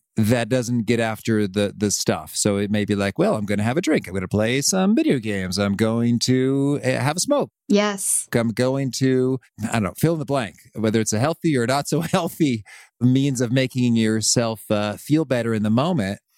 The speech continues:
Speaker 1: What they all share is that they don't experience that pain full on and allow that to be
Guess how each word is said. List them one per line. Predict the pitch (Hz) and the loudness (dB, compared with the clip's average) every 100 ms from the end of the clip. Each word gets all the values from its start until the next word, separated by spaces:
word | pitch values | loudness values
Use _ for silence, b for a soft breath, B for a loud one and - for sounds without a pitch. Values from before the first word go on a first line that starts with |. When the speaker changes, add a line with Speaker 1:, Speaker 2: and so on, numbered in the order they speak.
| B B B B B | B B B B B
Speaker 1:
What | 107 127 - | 0 0 -4
they | 117 | -2
all | 127 120 | 0 -2
share | - 170 175 131 120 | -4 -2 0 0 -2
is | 113 113 | -2 0
that | 113 113 | 0 0
they | 117 117 | 0 -2
don't | 98 123 143 139 - - _ _ _ _ _ | 0 0 0 -4 -6 -10 _ _ _ _ _
experience | 131 - - - 165 190 170 143 - | 0 2 -2 2 2 2 -2 -4 -2
that | 123 117 | -2 -2
pain | - 135 135 127 117 113 110 | -4 0 2 4 2 2 0
full | - - 123 113 110 | -4 -2 0 0 -2
on | 120 135 123 107 104 110 - _ _ _ _ | -2 0 -2 0 0 0 -6 _ _ _ _
and | - 110 | 0 0
allow | 117 117 117 117 | 0 -2 -2 -2
that | 117 117 | -2 -4
to | - 113 | -4 -2
be | 98 110 107 104 107 107 | 0 2 2 2 0 -2